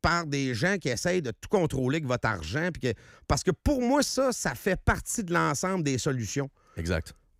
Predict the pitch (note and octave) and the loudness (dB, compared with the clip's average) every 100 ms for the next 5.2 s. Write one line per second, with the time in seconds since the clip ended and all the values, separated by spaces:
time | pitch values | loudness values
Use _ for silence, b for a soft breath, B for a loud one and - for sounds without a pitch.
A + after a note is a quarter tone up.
0 | _ D3+ D#3 F3+ A3 A3 F#3 F#3+ A#3 A#3+ | _ 4 4 4 2 2 2 2 2 0
1 | - D#3+ C#3+ G#3+ A#3 C3+ D#3+ G#3+ F#3+ E3 | -2 -4 -4 0 0 0 0 0 0 0
2 | F3 A#2 F#2 G3 E3 G3+ G#3+ - F3+ E3 | 0 -2 0 2 4 2 0 -2 0 2
3 | D3+ B2+ E3+ F#3+ F#3+ C#3 A#2+ B2 E3 E3+ | 4 2 2 2 2 2 2 0 2 0
4 | D#3 - - D3+ A2 C#3 D#3 C3 A2 G2+ | -2 -6 -2 0 2 0 0 2 2 0
5 | - C#3 | -2 -4